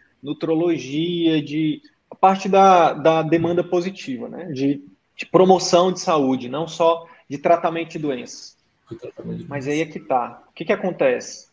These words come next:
Speaker 1: Por exemplo, vamos supor que você foque em ajudar, em fo-, que você foque em cuidados paliativos, por exemplo.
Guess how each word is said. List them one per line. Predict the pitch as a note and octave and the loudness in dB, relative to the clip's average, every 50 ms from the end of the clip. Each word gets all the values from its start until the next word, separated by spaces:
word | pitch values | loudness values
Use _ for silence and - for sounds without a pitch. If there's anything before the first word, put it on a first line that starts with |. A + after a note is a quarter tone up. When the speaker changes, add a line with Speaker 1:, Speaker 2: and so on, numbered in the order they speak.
| _ _ | _ _
Speaker 1:
Por | - D#3 D#3+ | -2 0 0
exemplo, | D3+ C#3 D3+ C#3 B2+ - C3+ | 0 -2 -4 -6 -8 -8 -8
vamos | C#3+ F3 F#3+ - | -6 -6 -8 -6
supor | - - F3+ F3 | -2 -2 -2 -2
que | F3 F3 | 0 -2
você | F3 F3 E3+ F3 - F3 E3+ F3 F3 F3 F3 E3+ F3 _ _ - - | -2 -2 -2 -2 -2 0 2 2 2 2 0 -2 -6 _ _ -10 -4
foque | D#3+ D#3 D#3+ E3+ E3+ - - F3 | -2 0 0 0 -2 -4 -10 -10
em | E3 D#3+ D#3+ D#3+ E3 F3 F3 E3+ _ _ _ | -8 -8 -8 -8 -8 -8 -10 -12 _ _ _
ajudar, | - - C#3 C3+ C#3+ D#3 D3+ C#3 C#3 D3+ D#3 D#3+ E3 E3 D#3+ D#3 C#3+ - C#3+ | -8 -6 -6 -4 -2 0 4 4 6 6 6 6 4 4 2 0 -2 -4 -6
em | D3 C#3+ | -10 -10
fo-, | - - E3 D3+ D#3 - - - - _ | -6 -4 -4 -4 -4 -6 -20 -20 -20 _
que | - D3+ | -12 -8
você | C#3+ D#3 D#3 E3+ | -6 -6 -6 -6
foque | D#3+ - E3+ E3+ E3+ F#3 | -4 -2 -2 -2 -2 -4
em | D#3+ | -8
cuidados | - D#3+ D#3+ D#3 D3+ - | -4 -2 -2 -2 -2 -2
paliativos, | - D#3+ D#3+ E3+ E3 - - A2+ - - | -2 -2 -2 -2 -4 -6 -14 -16 -14 -10
por | - C3+ | -10 -8
exemplo. | C3+ B2+ B2 A2+ G#2+ | -8 -8 -10 -12 -14